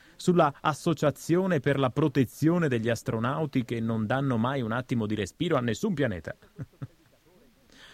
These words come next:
Ecco questo predicatore che gli dice farneticando: "Non devi peccare, devi imparare a essere una persona morale."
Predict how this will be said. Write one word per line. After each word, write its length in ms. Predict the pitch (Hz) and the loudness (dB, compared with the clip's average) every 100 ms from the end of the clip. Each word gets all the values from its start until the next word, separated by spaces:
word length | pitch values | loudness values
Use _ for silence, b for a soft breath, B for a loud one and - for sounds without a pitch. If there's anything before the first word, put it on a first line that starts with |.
| B B B _ _ | B B B _ _
Ecco 260 | - 208 202 | -2 2 4
questo 300 | 202 196 170 | 4 4 2
predicatore 720 | - 165 160 127 147 180 143 | 2 2 2 2 4 4 4
che 120 | 135 | 4
gli 120 | 127 | 2
dice 280 | 110 135 113 | 4 2 0
farneticando: 960 | 98 117 110 110 110 117 127 113 110 98 B B B _ _ _ - | -2 -2 0 -2 -4 -2 -2 0 -2 -4 B B B _ _ _ 2
"Non 220 | 226 233 | 6 6
devi 340 | 247 254 202 | 4 4 2
peccare, 680 | - - - 196 170 143 113 b | 0 -2 0 0 0 -2 -4 b
devi 220 | 143 208 | 0 2
imparare 520 | 214 185 185 214 214 196 | 2 0 0 0 0 0
a 60 | |
essere 300 | 220 - 202 | 0 -2 0
una 120 | 202 196 | 0 0
persona 460 | 196 - 190 214 | -2 -2 0 2
morale." 580 | 202 214 226 185 113 - | 4 4 2 0 -4 -10